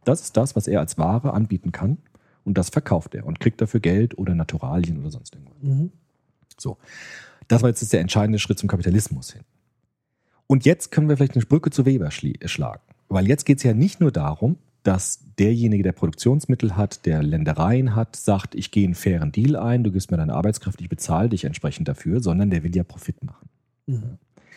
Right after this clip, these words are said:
Speaker 1: Das heißt, der, der gibt dir immer weniger als das, was du eigentlich verdienen solltest. Das heißt, es kommt zu einer Ausbeutung des Arbeiters.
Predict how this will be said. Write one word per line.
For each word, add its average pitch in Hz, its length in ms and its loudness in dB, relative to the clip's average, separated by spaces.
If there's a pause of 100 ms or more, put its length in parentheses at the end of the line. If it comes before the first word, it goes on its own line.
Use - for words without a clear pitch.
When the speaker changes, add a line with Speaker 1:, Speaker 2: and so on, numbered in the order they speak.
(520)
Speaker 1:
Das - 140 -8
heißt, 107 220 0
der, 104 120 2 (580)
der 104 380 0
gibt - 240 -2
dir 127 120 4
immer 151 260 2
weniger 127 520 0 (480)
als 110 160 0
das, 107 180 2
was 92 60 -10
du - 160 -4
eigentlich 98 420 0
verdienen 80 360 -4
solltest. - 480 -10
Das - 120 -6
heißt, - 320 0
es - 140 -6
kommt - 220 -2
zu - 80 -4
einer - 120 -2
Ausbeutung - 540 -8
des - 220 -20
Arbeiters. - 580 -20